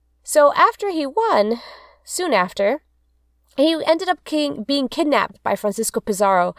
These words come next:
in this crazy, crazy battle that involved, uh,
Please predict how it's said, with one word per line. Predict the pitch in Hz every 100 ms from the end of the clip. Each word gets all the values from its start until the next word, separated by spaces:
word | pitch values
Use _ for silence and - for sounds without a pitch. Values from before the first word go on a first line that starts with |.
| - - -
in | 233 226
this | 220
crazy, | - - 311 294 240 233 208 196 - _
crazy | - - 269 220
battle | 196 190 190 190
that | 190
involved, | 180 180 196 190 185 185 - _ _ _ _ _ _
uh, | 214 196 185 180 - -